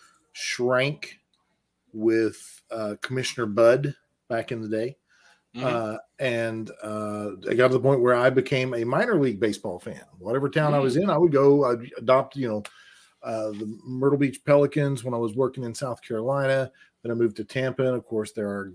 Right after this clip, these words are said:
Speaker 1: gobs of minor league teams down there. It was great. But then eventually I just fell away from it. Um, but no, I never was a collector guy.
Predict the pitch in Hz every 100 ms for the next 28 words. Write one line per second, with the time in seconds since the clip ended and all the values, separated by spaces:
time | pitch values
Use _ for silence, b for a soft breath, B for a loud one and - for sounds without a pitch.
0 | 95 110 123 131 131 127 110 104 110 98
1 | 107 107 107 104 104 - 107 104 98 101
2 | 101 107 101 92 - 117 117 - b b
3 | b b _ 113 143 147 - _ 175 175
4 | 156 165 147 131 120 113 - 117 104 113
5 | 107 104 95 98 - - 113 107 107 101
6 | 139 127 135 139 135 135 147 147 143 127
7 | - - 127 131 - 143 135 135